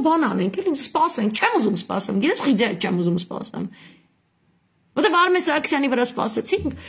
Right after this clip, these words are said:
այն մի պահը, որ հանկարծ ինչ-որ սենց թուլություն եղավ Ռուսաստանի կողմից կամ Հայաստանի կողմից, այդ թուլությունների պահանը գնա գալիս եմ ավելանալու է, որտեվ համաշխարհային պատերազմ է գալիս։ Այդ տզրուկը, այդ տենց պահի,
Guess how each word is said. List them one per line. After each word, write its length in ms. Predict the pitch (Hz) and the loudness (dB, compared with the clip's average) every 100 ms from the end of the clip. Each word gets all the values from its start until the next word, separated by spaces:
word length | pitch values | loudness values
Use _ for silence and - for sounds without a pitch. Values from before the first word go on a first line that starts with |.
| - - 233 | -20 -6 0
այն 300 | 262 277 302 | 4 4 4
մի 120 | 370 - | 2 0
պահը, 320 | 269 262 196 - - _ _ _ _ _ _ - - - - | 0 0 0 -4 -10 _ _ _ _ _ _ -20 -20 -10 0
որ 140 | 277 269 | 2 2
հանկարծ 500 | 294 285 277 214 - | -2 0 0 0 0
ինչ-որ 300 | 262 226 214 | 0 2 0
սենց 240 | - 247 220 | 0 -2 0
թուլություն 480 | 226 220 220 233 208 | 2 2 2 2 2
եղավ 440 | 190 180 170 165 - - 254 | 0 -2 -4 -6 -16 -4 0
Ռուսաստանի 560 | 262 269 262 240 226 220 | 2 0 0 0 0 0
կողմից 300 | 196 190 185 | 0 2 0
կամ 220 | 208 202 185 | 0 0 2
Հայաստանի 480 | 190 190 196 180 175 | 0 -2 -2 -2 -2
կողմից, 420 | 170 254 453 247 | -4 -4 -8 -8
այդ 80 | - | 0
թուլությունների 500 | 233 220 233 220 220 | 2 2 4 2 2
պահանը 260 | 208 196 196 175 | 0 2 2 2
գնա 160 | 185 180 | 2 0
գալիս 240 | 175 180 208 | 0 0 2
եմ 120 | 190 | 2
ավելանալու 560 | 170 170 165 170 165 175 | 2 2 2 0 2 0
է, 140 | 175 - _ - | -2 -8 _ -8
որտեվ 220 | 202 180 | -4 0
համաշխարհային 420 | 180 175 165 202 196 | 0 -2 -2 -2 -2
պատերազմ 440 | 180 170 170 - | -4 -4 -4 -4
է 80 | 175 185 | -6 -4
գալիս։ 300 | 185 170 - _ _ _ _ _ _ _ _ _ _ _ _ _ - | -4 -6 -8 _ _ _ _ _ _ _ _ _ _ _ _ _ 0
Այդ 160 | 349 - 240 | 0 2 0
տզրուկը, 540 | 220 269 403 403 269 - - _ _ _ _ _ _ _ _ _ | 4 2 2 0 -2 -6 -10 _ _ _ _ _ _ _ _ _
այդ 160 | 269 294 | -2 2
տենց 200 | 277 233 - | 0 0 -2
պահի, 360 | 196 202 320 | -2 2 2